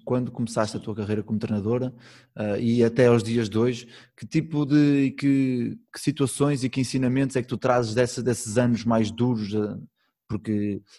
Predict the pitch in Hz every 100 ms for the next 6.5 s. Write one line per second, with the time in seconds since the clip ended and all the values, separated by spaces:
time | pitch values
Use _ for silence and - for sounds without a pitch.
0 | _ 101 98 98 98 95 95 95 - -
1 | _ _ _ _ _ _ - 95 87 101
2 | 95 110 - 104 101 104 92 92 - _
3 | - - 92 107 113 113 107 95 113 107
4 | 101 104 107 107 98 107 107 98 113 127
5 | 110 104 101 98 104 101 104 - 104 95
6 | 117 120 120 120